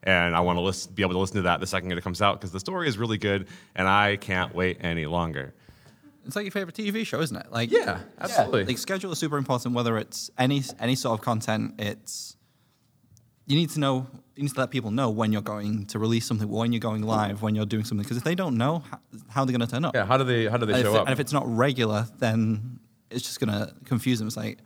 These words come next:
Speaker 2: "Oh, it comes out Friday this week, but it's coming out Wednesday." It's, it,
Speaker 1: And let me
Speaker 2: the,
Speaker 1: tell you.
Speaker 2: the consistency is absolutely key.
Speaker 1: Think very, very carefully about choosing every other week as a release <laughs> date for your podcast, 'cause we've been doing it for a little over two years, and people still ask when it's coming out because they just can't quite get the rhythm right.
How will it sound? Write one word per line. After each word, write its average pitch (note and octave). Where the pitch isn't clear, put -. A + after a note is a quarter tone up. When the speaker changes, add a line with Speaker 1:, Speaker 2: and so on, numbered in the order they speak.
Speaker 2:
"Oh, G#2+
it A2
comes B2
out C#3+
Friday E3+
this G#3
week, F3
but C3
it's B2+
coming B2
out C#3+
Wednesday." D#3+
It's, -
it, -
Speaker 1:
And C#3
let G3
me G#3+
Speaker 2:
the, E3+
Speaker 1:
tell F3
you. G2+
Speaker 2:
the -
consistency C#3+
is A2+
absolutely A2+
key. F2+
Speaker 1:
Think A3+
very, G3+
very E3+
carefully C#3
about A2+
choosing C3+
every D3
other C#3
week D3
as A#2+
a B2
release A#2+
<laughs> -
date D3+
for -
your C#3
podcast, E3+
'cause B2
we've F#3
been F#3+
doing A#2+
it A2
for A2+
a B2+
little E3+
over B2+
two A#2
years, G#2
and G#2+
people D3
still B2
ask F2
when F#2+
it's -
coming F#2
out F#2
because G2
they G#2
just G2
can't A#2
quite A2+
get B2+
the F#2
rhythm D3+
right. F3+